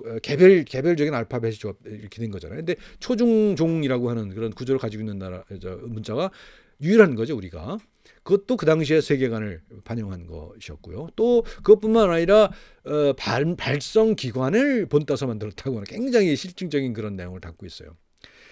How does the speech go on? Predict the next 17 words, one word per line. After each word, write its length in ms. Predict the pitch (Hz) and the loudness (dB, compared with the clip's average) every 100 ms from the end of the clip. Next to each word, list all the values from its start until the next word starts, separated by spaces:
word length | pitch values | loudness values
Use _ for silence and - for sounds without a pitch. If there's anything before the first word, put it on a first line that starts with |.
| - - | -20 -8
근데 100 | - | -2
중요한, 480 | 233 202 220 185 160 | 4 8 8 8 2
저, 240 | 180 185 175 | 4 4 2
큰 200 | - 247 | -2 -4
차이는 260 | 226 208 214 | 2 2 2
뭔가 240 | 147 127 | 0 -2
하면, 320 | 131 202 117 - - _ _ - | -2 -2 -4 -8 -20 _ _ -2
에, 680 | 156 156 156 156 156 151 - | 4 6 8 10 8 6 2
그 120 | 151 | -6
구텐베르크의 1500 | - 226 220 214 196 - 202 202 190 190 185 190 190 180 143 | 2 4 8 8 8 4 8 10 10 8 8 8 6 4 0
그, 340 | 170 160 151 | -2 -4 -6
그 480 | 147 156 151 143 147 | -6 -2 -2 -4 -8
금속 260 | 139 170 180 | -8 -4 0
활자의 640 | 185 165 170 165 160 165 | -2 2 2 4 4 6
영향력과 600 | 160 135 151 151 135 170 175 | 4 4 0 0 -2 -2 -2
한글의 400 | 160 160 160 156 | -2 0 4 4
영향력이 580 | 143 139 139 139 190 | 4 2 0 4 4